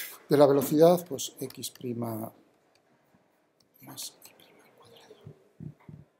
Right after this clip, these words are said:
Es decir, que tendríamos X dos menos X dos por I prima más I dos por X prima, eh,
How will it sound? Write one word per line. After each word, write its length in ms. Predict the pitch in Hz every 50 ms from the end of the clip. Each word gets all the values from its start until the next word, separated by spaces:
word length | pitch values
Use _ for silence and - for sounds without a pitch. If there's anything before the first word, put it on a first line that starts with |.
| _ _ _ _ _ _ _ _ _ _ _ - - - - _ _ _ _ _ _ _ _ _ _ _ _ _ _ _ _ _
Es 140 | - 143 131
decir, 260 | 139 123 - 156 147
que 80 | - 131
tendríamos 800 | - 127 127 131 135 131 127 120 117 117 113 113 - - - _ _ _ _ _ _ _ - - _ _ _ - - _
X 400 | 165 165 165 - 185 170 143 135
dos 320 | 143 139 120 113 - - - 285 -
menos 400 | 139 151 147 120 113 113 - - -
X 380 | - 165 165 - 160 143 123 120
dos 380 | 123 113 113 - - - - _ -
por 320 | 151 143 123 113 - - - _ _
I 220 | - 170 156 127 117
prima 540 | 117 - 143 139 135 135 131 127 135 135 - - _ _ _ _ _ _ _ _ -
más 420 | 143 143 139 120 113 - - - _ _ _
I 240 | 180 160 143 127 117
dos 460 | - - 147 143 131 117 120 - -
por 260 | - - 127 120 120 - -
X 420 | - 135 123 - - 143 131 -
prima, 500 | - - - 143 131 120 120 127 143 156 - - - - _ _ _ _ _ _ _ _ - - - - - - - - - _
eh, 2000 | - 190 151 143 139 135 139 135 135 135 135 131 131 131 127 127 127 123 123 120 120 120 120 120 120 120 120 117 117 117 117 117 117 117 117 - - 117 113 113 113 113